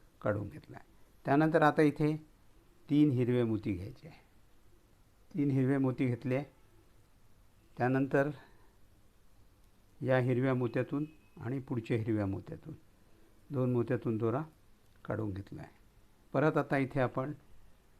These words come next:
आता इथे घेताना दोन हिरवे मोती घ्यायचे आहे, दोन हिरवे मोती घ्यायचे आहे. दोन हिरवे मोती घेतले या मोत्यातून आणि पुढच्या मोत्यातून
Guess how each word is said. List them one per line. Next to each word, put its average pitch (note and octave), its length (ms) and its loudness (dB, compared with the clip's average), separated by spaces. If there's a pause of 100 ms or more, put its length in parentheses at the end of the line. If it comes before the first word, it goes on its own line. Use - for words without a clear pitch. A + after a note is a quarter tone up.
(220)
आता C#3+ 200 2
इथे D3+ 260 6
घेताना D#3 360 4
दोन D3 400 4 (140)
हिरवे C3 320 2
मोती A2 300 0
घ्यायचे A2 340 -8
आहे, C3 100 -16 (560)
दोन C#3 180 4
हिरवे B2+ 280 0
मोती A#2+ 300 -4
घ्यायचे C#3 340 -14
आहे. - 140 -20 (1300)
दोन C#3 180 2
हिरवे C3 280 2
मोती B2+ 300 0
घेतले C3 580 -4 (640)
या C3 140 2
मोत्यातून B2+ 540 0 (1600)
आणि C3+ 220 -4
पुढच्या C3 380 -4
मोत्यातून G#2+ 520 -8